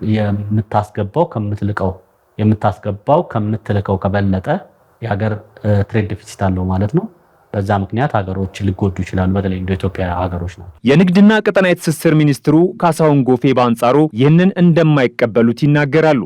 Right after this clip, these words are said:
Speaker 2: የሀገራት የምርት ማራገፊያ እንሆናለን የሚለው ብሂል የቆየ የምጣኔ ሀብት ንድፈ ሀሳብ ነው ይላሉ። ሀገሪቱ ኢኮኖሚያን ዘግታ ያገኘችው ምንድን ነው ማለት ያስፈልጋል ሲሉም ተናግረዋል። አክለውም የሌላ ሀገር ምርቶች ማራገፊያ እንሆናለን የሚለውን በተቃራኒው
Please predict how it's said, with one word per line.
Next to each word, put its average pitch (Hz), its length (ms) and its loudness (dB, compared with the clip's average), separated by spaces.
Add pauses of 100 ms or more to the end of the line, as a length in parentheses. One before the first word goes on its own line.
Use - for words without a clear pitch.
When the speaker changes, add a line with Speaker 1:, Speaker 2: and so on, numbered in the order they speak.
Speaker 2:
የሀገራት 175 500 2
የምርት 190 360 4
ማራገፊያ 151 560 2
እንሆናለን 131 540 2
የሚለው 127 420 4
ብሂል 127 320 2 (100)
የቆየ 160 540 4
የምጣኔ 170 540 2
ሀብት 143 300 0
ንድፈ 151 360 2
ሀሳብ 120 420 0
ነው 120 140 4
ይላሉ። 135 260 2 (140)
ሀገሪቱ 170 560 2
ኢኮኖሚያን 180 560 2
ዘግታ 143 240 0
ያገኘችው 143 580 2 (100)
ምንድን 170 380 4
ነው 131 120 4
ማለት 123 280 2
ያስፈልጋል 123 600 0
ሲሉም 120 280 2
ተናግረዋል። 139 560 2 (100)
አክለውም 185 500 4
የሌላ 190 340 4
ሀገር 175 280 4
ምርቶች 151 360 2
ማራገፊያ 139 560 2
እንሆናለን 131 500 2
የሚለውን 120 480 4
በተቃራኒው 165 640 2